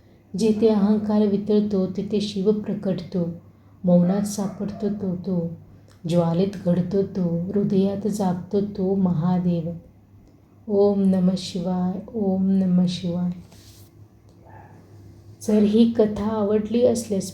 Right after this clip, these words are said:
भक्ती आणि भोजन या चॅनलला शेअर करायला, कमेंट करायला, सबस्क्राईब करायला विसरू नकात. माहिती देताना, कथा सांगताना काही चुकीचे गेले असल्यास मी तुम्हा सर्वांची माफी मागते.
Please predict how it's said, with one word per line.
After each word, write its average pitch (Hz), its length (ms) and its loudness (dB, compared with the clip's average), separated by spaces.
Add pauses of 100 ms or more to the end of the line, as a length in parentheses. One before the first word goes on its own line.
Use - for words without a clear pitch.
भक्ती 180 420 -6
आणि 196 180 -2
भोजन 202 500 2
या 185 220 -2
चॅनलला 190 460 -2
शेअर 190 320 -2
करायला, 202 560 -4
कमेंट 190 520 -2
करायला, 196 400 -4
सबस्क्राईब 202 680 -6
करायला 202 380 0
विसरू 180 420 -2
नकात. 175 440 2 (1300)
माहिती 170 400 0
देताना, 190 600 0
कथा 190 360 -2
सांगताना 190 680 -2
काही 196 340 -2
चुकीचे 202 500 -4
गेले 196 320 0
असल्यास 190 520 -4
मी 196 100 -6
तुम्हा 196 340 -2
सर्वांची 185 720 -2
माफी 180 440 0
मागते. 165 680 -2